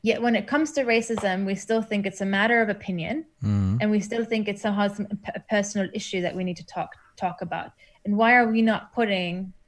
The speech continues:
Speaker 1: why are we not putting our experts at the forefront of this conversation too? And when I say experts, I don't mean, um, you know, five white politicians that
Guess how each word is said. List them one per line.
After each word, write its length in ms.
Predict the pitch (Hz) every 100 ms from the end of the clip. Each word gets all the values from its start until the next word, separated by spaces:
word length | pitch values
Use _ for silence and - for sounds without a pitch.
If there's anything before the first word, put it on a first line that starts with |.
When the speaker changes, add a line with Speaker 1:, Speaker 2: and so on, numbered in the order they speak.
| _
Speaker 1:
why 140 | 214 220
are 80 | 226
we 100 | 226
not 280 | 220 -
putting 260 | 233 214 185
our 180 | 190 -
experts 600 | 214 208 - - - - -
at 100 | -
the 80 | 196
forefront 460 | - 202 202 196
of 100 | 185
this 140 | 180 175
conversation 760 | - 185 185 180 180 - 160 175 _
too? 340 | - 302 214 147 - -
And 80 | 214
when 100 | 226
I 80 | 226
say 240 | 220 -
experts, 420 | 226 - 165 - 175
I 80 |
don't 220 | 180 190 196
mean, 340 | 202 196 185 - - _ _ 190
um, 400 | 180 175 175 190 _ _
you 80 | 208
know, 260 | 190 185 - _ _ _ _ _ _ -
five 260 | 208 202 208
white 280 | 208 196 -
politicians 680 | 214 196 214 202 180 180
that 120 | 185